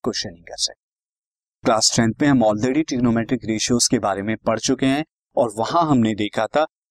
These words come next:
जब एक राइट ट्रायंगल होता है और राइट ट्रायंगल में अगर हम कोई एक एंगल जो है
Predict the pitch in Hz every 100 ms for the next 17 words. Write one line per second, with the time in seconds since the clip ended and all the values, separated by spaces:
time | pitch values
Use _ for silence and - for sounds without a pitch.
0 | - 135 135 131 104 107 160 - 160 135
1 | 123 127 107 107 - 110 95 87 _ _
2 | _ _ _ _ 160 135 117 156 175 160
3 | 143 123 123 123 165 _ - 180 190 175
4 | 135 120 - 123 135 165 _ _ 135 135
5 | 139 151 196 160 135 117